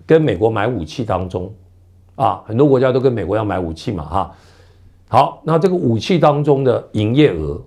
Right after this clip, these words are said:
他占了四十percent，买他们家的东西。好，你生意要做好，做得那么大，哈，要有几个要件，你东西要很好。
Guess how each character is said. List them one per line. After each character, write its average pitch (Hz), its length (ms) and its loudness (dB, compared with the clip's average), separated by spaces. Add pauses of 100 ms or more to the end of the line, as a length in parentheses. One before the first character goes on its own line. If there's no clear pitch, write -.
(360)
他 120 160 -2
占 120 160 -2
了 101 80 -2
四 101 220 -4
十 - 100 -6
percent， 85 400 -10 (560)
买 90 160 -4
他 92 180 -6
们 110 80 -4
家 107 140 0
的 98 60 -2
东 92 180 -6
西。 82 260 -12 (1300)
好， 82 320 -6 (560)
你 156 160 6
生 262 340 2
意 269 80 6
要 202 180 6
做 147 300 2
好， - 360 -12
做 185 200 0
得 143 100 4
那 226 280 2
么 117 120 -4 (140)
大， - 260 -6
哈， 85 260 -10 (460)
要 185 160 2
有 160 100 8
几 165 140 -2
个 92 140 -4
要 110 240 2
件， 85 280 -6 (140)
你 113 140 -4
东 165 280 2
西 151 200 0
要 127 160 4
很 87 240 -12
好。 - 280 -12